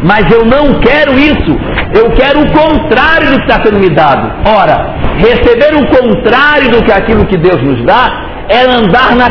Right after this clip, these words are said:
contramão daquilo que Deus quer. É não querer aceitar o processo educacional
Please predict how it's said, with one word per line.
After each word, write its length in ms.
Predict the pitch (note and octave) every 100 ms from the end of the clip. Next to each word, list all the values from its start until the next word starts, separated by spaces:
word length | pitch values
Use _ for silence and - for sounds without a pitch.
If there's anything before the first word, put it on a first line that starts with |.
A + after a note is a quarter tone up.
| -
contramão 760 | D4 D4+ D#4 D#4 C4+ D4 E4+ D4
daquilo 380 | B3+ - C4 A#3+
que 120 | A3+
Deus 220 | G3 F3+ -
quer. 240 | D#3 A#2+ - - - - - - - - - - - -
É 120 | A#3+
não 240 | D4 D#4
querer 340 | - B3+ C4 C4+
aceitar 680 | A#3 - G#3 - B3+ C#4
o 100 | C4+ A#3
processo 760 | A#3 A3 G#3+ C#4 D4 D4 C#4+
educacional 840 | A3+ A3+ A3+ G3+ - F#3 F#3 B3